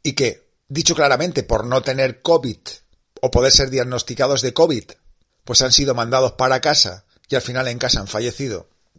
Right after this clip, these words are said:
Situaciones como cánceres en, de piel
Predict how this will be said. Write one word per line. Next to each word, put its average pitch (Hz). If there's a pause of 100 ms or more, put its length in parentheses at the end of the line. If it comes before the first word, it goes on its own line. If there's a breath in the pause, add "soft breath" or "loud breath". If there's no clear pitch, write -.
Situaciones 151
como 156
cánceres 170
en, 123 (120)
de 127
piel 208